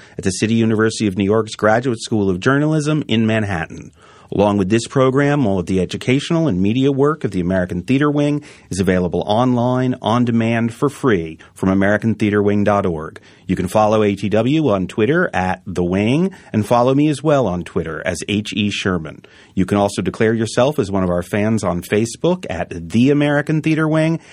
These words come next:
and be sure to check out our YouTube channel. If you're a regular listener to or viewer of Wing programs, please remember we're a not-for-profit organization and consider giving us financial support to sustain our work.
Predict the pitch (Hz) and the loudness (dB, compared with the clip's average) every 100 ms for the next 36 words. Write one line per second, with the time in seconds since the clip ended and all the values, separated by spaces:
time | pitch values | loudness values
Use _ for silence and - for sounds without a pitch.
0 | - 101 104 113 113 107 - 104 98 92 | -6 -2 0 2 0 0 0 -2 0 0
1 | 98 98 90 85 - 80 78 78 78 71 | 0 0 -2 -4 -6 -10 -8 -8 -8 -12
2 | - _ _ _ _ _ _ _ - - | -14 _ _ _ _ _ _ _ -20 -20
3 | - - 117 104 98 104 143 156 143 123 | -10 -4 0 2 2 4 2 2 0 0
4 | 127 139 135 - 135 131 92 95 123 123 | 0 0 0 0 0 0 0 0 2 2
5 | 120 113 117 120 120 120 120 120 117 117 | 2 0 0 0 0 -2 0 0 0 -2
6 | - - - 139 139 151 110 90 78 78 | -4 -8 0 0 2 0 2 0 -4 -4
7 | 85 95 92 110 131 143 - 123 117 120 | 0 2 2 2 0 -2 0 0 0 -2
8 | 110 110 104 117 120 131 131 104 92 98 | 0 -2 0 0 0 -2 -2 -4 -6 -4
9 | 143 156 139 131 127 120 - 101 117 - | -2 0 0 0 0 -2 -2 0 0 -2
10 | 131 117 - 127 139 - 95 87 - 104 | -6 -6 0 0 0 -6 -10 -10 -2 0
11 | 113 113 110 87 80 - | 2 0 0 -2 -6 -8